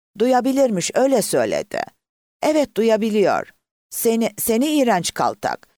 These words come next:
Söylediklerini tekrar etmek zorundayım, yoksa beni havaya uçurur." "Pekala, beni duyabiliyorsa ne istediğini söyleyebilir mi?" "Ben o C dörtlerin birkaçını suratına indirmek istiyorum, seni pis orospu."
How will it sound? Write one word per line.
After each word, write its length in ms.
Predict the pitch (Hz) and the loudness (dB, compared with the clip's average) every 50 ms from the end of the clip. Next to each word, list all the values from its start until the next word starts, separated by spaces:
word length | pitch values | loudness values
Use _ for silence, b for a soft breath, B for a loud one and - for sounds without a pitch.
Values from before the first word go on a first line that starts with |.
| _ _ - | _ _ -4
Söylediklerini 680 | - - 240 233 240 240 247 226 - 247 254 262 269 247 | 2 4 4 6 6 4 2 0 0 0 0 2 2 2
tekrar 420 | 254 254 247 247 262 277 269 247 | 2 0 0 2 2 2 4 4
etmek 340 | 214 185 - - 165 156 - | 2 0 0 -2 -4 -4 -2
zorundayım, 600 | - 151 143 143 147 143 143 151 156 170 190 220 | -2 0 2 2 2 0 0 0 0 2 2 2
yoksa 340 | 254 262 254 - 285 269 247 | 2 2 2 2 2 4 4
beni 160 | 269 254 254 | 4 4 2
havaya 400 | 233 220 220 233 233 240 247 233 | 2 2 2 4 4 4 4 4
uçurur." 560 | 180 160 - - 139 - - 62 - - - - _ _ _ _ _ _ - | 2 0 0 -2 -4 -2 -2 -4 -6 -6 -12 -20 _ _ _ _ _ _ -2
"Pekala, 680 | 202 180 175 - 165 123 110 107 90 85 98 107 101 - _ - 147 | -2 -2 0 0 -2 -2 -2 -2 -2 -4 -4 -4 -6 -10 _ -2 -2
beni 220 | 160 180 185 165 | 0 0 0 0
duyabiliyorsa 760 | 151 143 139 131 127 135 139 139 156 156 123 120 - - 208 | 0 0 0 0 -2 -2 -2 -2 0 0 0 0 -2 -2 -2
ne 200 | 220 226 226 220 | 0 0 0 0
istediğini 520 | 208 - - 202 196 185 190 185 180 170 | 0 0 0 0 2 2 2 2 2 0
söyleyebilir 760 | - - 156 147 147 147 151 147 143 135 147 151 214 262 254 | 0 0 0 2 2 2 2 0 0 0 -2 -2 -2 -4 -2
mi?" 200 | 214 151 98 65 - - _ _ _ _ _ _ _ _ _ _ - | -2 -4 -4 -6 -8 -12 _ _ _ _ _ _ _ _ _ _ -6
"Ben 400 | 151 180 214 208 202 208 202 196 B B B | 0 2 2 4 4 2 0 -2 B B B
o 220 | B 190 202 196 - | B 2 2 2 2
C 260 | - 180 175 175 151 | 2 2 2 2 4
dörtlerin 540 | 180 170 165 - - 156 170 175 202 208 202 | 2 0 0 0 0 2 4 4 4 2 0
birkaçını 500 | 254 208 - 185 165 - 185 175 202 196 | -4 -2 -2 -2 -2 0 0 0 0 -2
suratına 460 | - 202 180 190 190 - 226 247 262 | 0 0 0 0 0 0 0 0 2
indirmek 500 | 262 262 254 254 247 226 220 196 170 - | 2 2 4 4 4 4 2 0 2 0
istiyorum, 540 | 160 - - - 160 160 147 139 147 147 143 | -2 -2 -2 -2 0 2 2 2 2 0 0
seni 280 | - 220 233 240 262 | 0 0 0 0 0
pis 260 | - - 196 185 - 160 | 0 0 -2 0 0 0
orospu." 560 | 135 123 113 113 - - - - 92 90 | 0 0 0 -2 -2 -6 -6 -6 -6 -6